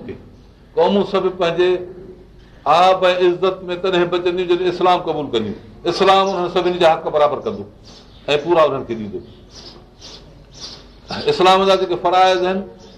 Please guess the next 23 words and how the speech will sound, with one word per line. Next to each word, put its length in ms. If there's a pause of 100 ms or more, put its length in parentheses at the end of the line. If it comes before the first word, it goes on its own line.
(120)
ان ۾ 120 (300)
ڪو 160
به 100
ڪنهن 260
کان 180 (120)
بالا 180
تر 240
ڪونهي. 220 (1800)
جيڪي 260
به 120
فرائض 380
آهن، 200
سڀني 260
جي 100
لاءِ 140
هڪ 180
جهڙا 200
آهن. 160
اها 100
مساوات 440
اسلام 300 (100)
جي 80
آهي. ۽ 100